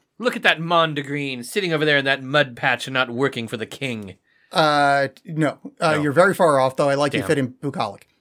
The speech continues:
Speaker 2: Uh, <laughs> Mondegreen is a mishearing or misinterpretation of a phrase in a way that gives it a new meaning.
Speaker 1: Oh.
Speaker 2: So, uh, the, the, the example they give is, uh, the, the Bonnie Earl of Murray, which is a Thomas Percy poem.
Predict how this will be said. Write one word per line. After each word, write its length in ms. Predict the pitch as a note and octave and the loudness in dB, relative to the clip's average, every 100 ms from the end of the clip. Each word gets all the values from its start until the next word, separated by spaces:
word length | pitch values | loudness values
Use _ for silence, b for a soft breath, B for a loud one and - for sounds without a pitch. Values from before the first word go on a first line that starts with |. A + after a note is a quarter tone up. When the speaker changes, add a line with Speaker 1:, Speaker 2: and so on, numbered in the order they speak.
| _ | _
Speaker 2:
Uh, 320 | - F3 E3+ E3 | 2 4 4 2
<laughs> 0 | |
Mondegreen 520 | F3 B3 G#3+ G#3+ G3+ | 2 2 2 0 0
is 180 | F3 E3+ | 0 2
a 40 | |
mishearing 640 | F3+ A3+ B3+ B3 A#3 A#3+ B3 | 2 0 0 2 2 2 2
or 180 | E3 | 2
misinterpretation 720 | E3 G3 - A#3 - G#3 G3+ | 2 -2 -2 -4 0 0 0
of 80 | F#3 | 0
a 40 | E3+ | -2
phrase 540 | - D3 C3 C#3 C#3 - | 0 -2 0 -2 -4 0
in 100 | D#3 | 2
a 60 | |
way 240 | D3 F3 G#3+ | 4 4 4
that 160 | G3 | 2
gives 220 | C#3 F3 E3 | 0 -2 0
it 100 | D#3+ | 2
a 40 | |
new 220 | E3 E3 | 2 2
meaning. 500 | E3 D#3+ D3+ B2 - - | 2 2 2 0 -6 -8
Speaker 1:
Oh. 680 | C3+ E3 G#3 A3 A3+ G#3+ G3+ | 0 6 8 10 10 10 8
Speaker 2:
So, 640 | G#3+ F3 E3 D#3 C3+ A2+ - | 8 6 4 4 2 0 2
uh, 220 | E3 D#3+ | 4 4
the, 200 | D#3 G3+ | 2 -4
the, 240 | E3+ F3+ F3 | 0 0 0
the 100 | D#3 | -2
example 300 | D#3 A#3 G3+ | 0 0 2
they 160 | G3+ | 0
give 320 | D#3 C3 A#2+ | 2 -2 -2
is, 320 | - D3+ C3+ B2+ | -4 -2 0 2
uh, 200 | C3+ B2+ | 2 2
the, 120 | B2+ - - - - | -2 -6 -20 -20 -4
the 120 | D#3+ | 0
Bonnie 400 | E3 F#3+ A#3+ A#3+ | 4 4 4 4
Earl 300 | F3+ F3+ F3 | 4 4 2
of 100 | C#3 | 2
Murray, 520 | C#3+ C#3+ C#3 A2+ A#2 | 2 4 2 0 -8
which 160 | A#2+ B2+ | -8 -6
is 80 | |
a 40 | A#2+ | -6
Thomas 300 | - D3+ C#3 | -4 -4 -4
Percy 400 | - D3 C3+ C3 | -6 -6 -6 -10
poem. 460 | - A#2 A#2+ - | -10 -10 -10 -12